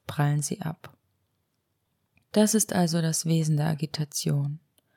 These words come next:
auszusprechen, was subjektiv wahr ist, die Energie der anderen nach der Richtung zu beeinflussen, die zu erstreben ist.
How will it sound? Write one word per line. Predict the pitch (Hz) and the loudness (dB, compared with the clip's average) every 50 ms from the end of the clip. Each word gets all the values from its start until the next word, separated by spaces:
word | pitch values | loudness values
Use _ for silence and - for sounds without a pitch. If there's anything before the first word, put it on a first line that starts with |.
| _ _ _ _ - - | _ _ _ _ -4 2
auszusprechen, | 185 180 196 196 - - - - - - - 175 160 - - 156 151 151 | 4 4 4 4 0 -2 -4 -6 -6 -4 -4 -4 -2 -2 -2 -2 -2 -2
was | 143 - | -4 -4
subjektiv | - 170 156 151 156 147 - - - - 156 147 - - | -4 -4 -2 -2 -4 -4 -4 -6 -6 -6 -6 -6 -8 -4
wahr | - 151 143 143 143 160 - 170 165 165 | -2 0 0 0 -2 -4 -6 -10 -12 -10
ist, | - - - _ - _ _ _ _ _ _ _ _ - - | -10 -12 -14 _ -20 _ _ _ _ _ _ _ _ -4 -2
die | 180 | 0
Energie | 151 170 160 160 165 151 - 175 180 190 202 | 4 4 4 4 4 2 2 2 2 4 4
der | 185 165 156 - - | 2 2 0 0 0
anderen | 156 160 160 160 156 151 | 0 0 0 0 -2 -2
nach | 151 151 - | -2 -4 -4
der | - - 160 151 - | -2 -4 -4 -2 -2
Richtung | 160 - - - 151 147 - | -4 -6 -4 -4 -4 -4 -4
zu | - - 151 | -8 -10 -6
beeinflussen, | - - - - 156 151 151 - - 165 160 151 - - - 156 | -6 -4 -2 0 0 0 0 -2 -4 -6 -4 -4 -4 -4 -4 -4
die | 147 156 143 | -4 -4 -6
zu | - - - - | -8 -10 -6 -4
erstreben | - 143 - - - - - 147 139 135 147 143 - - - - | -2 -2 -2 -4 -6 -6 -2 -2 -2 0 -2 -4 -6 -10 -14 -14
ist. | - - - - - | -16 -20 -20 -20 -20